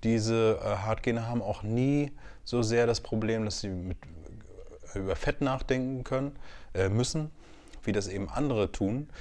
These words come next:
ähm, die halt ständig gucken müssen, "Okay, ich muss saubere Lebensmittel essen", sondern man kann, indem man wirklich hart trainiert, den Körper dazu bringen, Muskeln aufzubauen und der Rest wird dann trotzdem einfach verbrannt, wie es halt der Normalfall auch ist.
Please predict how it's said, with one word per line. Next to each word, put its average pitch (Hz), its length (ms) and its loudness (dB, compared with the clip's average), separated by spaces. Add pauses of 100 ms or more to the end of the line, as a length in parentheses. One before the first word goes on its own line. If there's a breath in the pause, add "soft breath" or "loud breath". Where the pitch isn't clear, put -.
(320 loud breath)
ähm, 98 320 0
die 101 140 2
halt 101 120 0
ständig 107 300 0
gucken 110 220 0
müssen, 107 200 -4
"Okay, 110 260 0
ich 104 100 -2
muss 92 160 -4
saubere 107 420 -2 (240)
Lebensmittel 120 520 -2
essen", 113 300 -4 (320 loud breath)
sondern 110 560 0
man 101 240 -4
kann, 117 320 -2 (340)
indem 120 280 0
man 123 200 2
wirklich 127 380 0
hart 120 220 -2
trainiert, 120 580 0 (300 loud breath)
den 101 100 -2
Körper 117 300 2
dazu 113 220 0
bringen, 98 200 2
Muskeln 123 300 -2
aufzubauen 113 560 0 (280 loud breath)
und 110 140 0
der 104 120 4
Rest - 300 -2
wird 98 100 -2
dann 92 100 -2
trotzdem - 460 -4
einfach 78 260 -6
verbrannt, 82 580 -4
wie 90 60 -2
es - 120 -4
halt 92 240 -2
der 92 100 2
Normalfall 85 600 -2
auch 85 140 -6
ist. - 320 -6